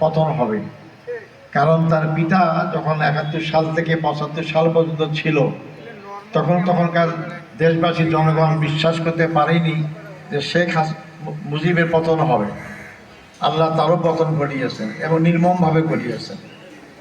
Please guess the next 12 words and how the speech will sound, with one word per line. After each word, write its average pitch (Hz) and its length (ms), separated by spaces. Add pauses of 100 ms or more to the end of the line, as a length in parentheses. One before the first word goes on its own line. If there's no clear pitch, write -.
(420)
তিনি 190 300
গণতন্ত্রের 185 680
জন্য 175 220
কথা 156 260
বলতেন। 220 420 (1080)
পাকিস্তানে 175 520
আইয়ুব 170 340
খানের 180 280
বিরুদ্ধে 165 360
যে 165 100
আন্দোলন 156 480
ছিল, 170 320